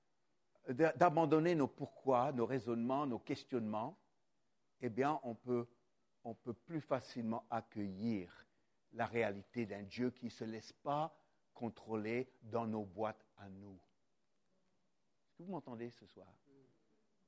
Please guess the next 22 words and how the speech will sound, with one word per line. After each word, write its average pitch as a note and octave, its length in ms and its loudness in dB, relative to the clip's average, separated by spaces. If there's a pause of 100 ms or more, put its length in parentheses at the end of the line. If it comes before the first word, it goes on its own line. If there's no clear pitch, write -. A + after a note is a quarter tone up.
(200)
Dans, G2+ 80 -16 (180)
dans B2+ 100 2
nos C3 120 4
schémas C3 680 2 (240)
de G#2 80 -12
pensée, G#2 680 -8 (260)
dans B2 120 0
notre B2+ 300 0
logique, A#2+ 540 -2
il A2 120 -4
devrait G2+ 340 -4
faire - 260 -14
ça, G2 380 -6 (300)
parce A2 140 -8
que A#2 80 -8 (120)
A A2+ 140 0
plus G#2 300 -12
B G#2+ 200 -8 (120)
égale F2 360 -14
C. - 400 -20 (1500)
Dieu G2+ 280 -14
dit E2+ 220 -20